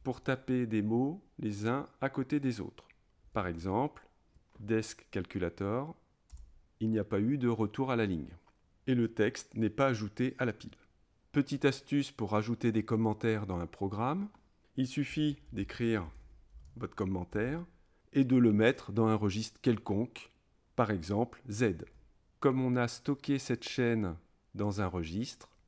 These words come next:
la chaîne n'a pas été ajoutée à la pile. Par contre, si vous tapez juste une chaîne et que vous affichez la pile, le mot est bien ajouté à la pile. Alors une fois qu'on a tapé une chaîne,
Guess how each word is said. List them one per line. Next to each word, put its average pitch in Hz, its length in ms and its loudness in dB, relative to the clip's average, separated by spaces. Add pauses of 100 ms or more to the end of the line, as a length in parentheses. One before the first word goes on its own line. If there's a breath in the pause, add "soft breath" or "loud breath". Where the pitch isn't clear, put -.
(260)
la 110 140 0
chaîne 139 520 -2
n'a 87 120 -4
pas 147 160 -2
été 127 220 0
ajoutée 95 500 -2
à 131 80 0
la 120 80 0
pile. - 260 -10 (560)
Par - 160 -10
contre, - 460 -6
si - 160 -10
vous 107 120 -4
tapez 104 360 0
juste 123 400 -2
une 90 160 -4
chaîne 202 420 -2 (480)
et 110 100 -2
que 113 100 -2
vous 101 240 0
affichez 104 360 -4
la 85 120 -2
pile, 135 400 -4 (520)
le 107 160 0
mot 113 420 4
est 107 100 0
bien 113 360 0 (140)
ajouté 107 600 -4 (100)
à 117 80 -2
la 107 100 -2
pile. - 240 -16 (560)
Alors 123 160 2
une 180 80 2
fois 202 160 -4
qu'on 170 140 0
a 143 60 2
tapé 123 260 0
une 113 120 0
chaîne, 180 420 -2